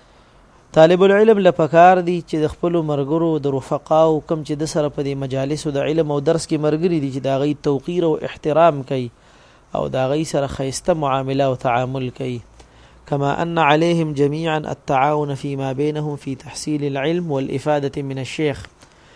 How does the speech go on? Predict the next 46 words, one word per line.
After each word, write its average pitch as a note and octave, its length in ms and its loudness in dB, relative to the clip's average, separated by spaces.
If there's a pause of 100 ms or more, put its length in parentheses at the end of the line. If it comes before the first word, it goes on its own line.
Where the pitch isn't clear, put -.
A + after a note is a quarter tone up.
(220)
لکه D3+ 240 -2
څنګه A3+ 320 2
چې G3 160 0
په F3+ 60 2
دې E3 220 2
ټولو A#3+ 220 0
طلباو F3 500 4
باندې D#3+ 360 4
دا E3 120 6
لازم D3+ 400 2
دي F3+ 100 -6
چې D#3 180 -6
په D3+ 120 -4
خپل E3+ 220 -2
منځ F3+ 280 -4
کې E3+ 140 0
د D#3+ 120 2
یو F3 160 2
بل E3+ 160 -2
سره D#3 140 0
تعاون D3+ 440 2
او E3 100 0
مرګرتیا D3 640 0
به G#3 60 4
کوي G#3+ 240 2 (300)
په - 160 -8
تحصیل D#3+ 400 -2
د D3 140 -2
دې C#3+ 80 0 (100)
علم C#3+ 340 -2
کې C3 300 -6 (1200)
او D3+ 120 6
په - 140 -2 (140)
افادې E3 480 4
کې F3 160 -2
د - 100 0
شیخ F3 260 0
نه E3 140 -2
چې E3+ 120 -2
د C#3+ 260 -4
استاد E3 360 2
نه D#3 100 -4
به D3 60 0
څنګه F3 260 -4
فایده D3+ 440 0
حاصلوي. C#3+ 500 -2